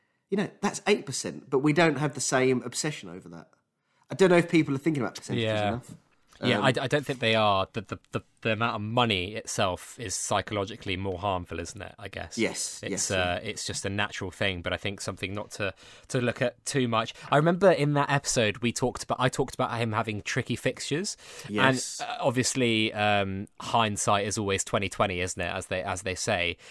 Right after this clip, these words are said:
Speaker 2: But in
Speaker 1: Yeah.
Speaker 2: hindsight, and I recorded yesterday with Philosopher and,
Speaker 1: Yeah.
Speaker 2: um, Lambings, who were t-, who were excellent. I hardly had to speak. It was such a good discussion. Philosopher is also amazingly smart. I, I coined him as, like, a mini Sigmund Freud.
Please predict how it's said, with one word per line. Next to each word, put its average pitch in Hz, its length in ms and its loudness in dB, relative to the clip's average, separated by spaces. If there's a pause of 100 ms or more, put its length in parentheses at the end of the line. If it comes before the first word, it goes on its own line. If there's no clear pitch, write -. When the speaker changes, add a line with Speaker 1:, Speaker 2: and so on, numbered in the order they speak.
(220)
Speaker 2:
But 147 140 2
in 170 100 6
Speaker 1:
Yeah. 156 80 4
Speaker 2:
hindsight, 107 420 2
and 98 80 -2
I 104 60 2
recorded 110 400 0
yesterday 107 420 0
with 95 300 -2
Philosopher 98 920 -2
and, 90 480 -4 (120)
Speaker 1:
Yeah. 92 200 0
Speaker 2:
um, 87 220 -8 (160)
Lambings, 95 520 0
who 104 80 -4
were 95 80 0
t-, - 200 -10 (120)
who 107 80 -6
were 104 100 -4 (160)
excellent. - 480 -6
I 92 80 0
hardly 101 280 2
had 87 120 -4
to 107 60 -8
speak. - 360 -6
It 92 60 -8
was 92 100 -10
such - 220 -6
a 101 40 -12
good - 120 -12
discussion. - 460 -8 (180)
Philosopher 117 460 -2
is 101 120 -4
also 101 380 -2 (200)
amazingly 98 520 0
smart. 87 440 -2
I, 98 220 -4
I 92 120 -4 (440)
coined 101 260 0
him 92 80 -6
as, 92 120 -4
like, - 160 -6
a 98 120 0
mini 98 380 0
Sigmund 92 400 -4
Freud. 92 420 -2